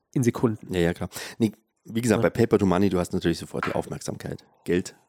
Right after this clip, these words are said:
Speaker 2: zieht immer und,
Speaker 1: Ja, klar.
Speaker 2: äh, das, äh, ist einfach das, äh, innerhalb von dreißig Sekunden geschieht der Effekt, ist super visuell, da kann die Band hinten trommeln und was weiß ich alles, das sieht jeder.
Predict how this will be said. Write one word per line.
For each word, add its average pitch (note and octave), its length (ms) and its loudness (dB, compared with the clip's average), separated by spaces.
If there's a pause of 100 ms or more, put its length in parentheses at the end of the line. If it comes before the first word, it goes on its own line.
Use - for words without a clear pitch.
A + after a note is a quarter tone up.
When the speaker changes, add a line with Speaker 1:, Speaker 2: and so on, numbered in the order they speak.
(100)
Speaker 2:
zieht - 180 -4
immer G#2+ 280 4 (140)
und, E2+ 260 -6
Speaker 1:
Ja, A#2 100 -2
klar. A2+ 280 0
Speaker 2:
äh, F2 100 0
das, - 480 -6
äh, E2+ 460 0 (460)
ist - 180 -4
einfach B2+ 220 -2
das, - 420 -4
äh, G2+ 180 4 (420)
innerhalb B2 220 -2
von - 80 -4
dreißig G#2+ 340 0
Sekunden A2 580 0 (260)
geschieht G#2+ 280 -6
der - 120 2
Effekt, - 480 -2
ist F2+ 180 -10
super G#2 320 4
visuell, F#2+ 440 4
da F#2+ 100 0
kann - 200 -4
die F#2 100 -2
Band F#2 260 -4
hinten G2+ 400 -6
trommeln G2 380 2
und - 140 -4
was F#2 140 -2
weiß F#2 160 0
ich A2 200 -6
alles, G2+ 360 -2 (180)
das - 300 -4
sieht G2 460 -2
jeder. A#2 360 2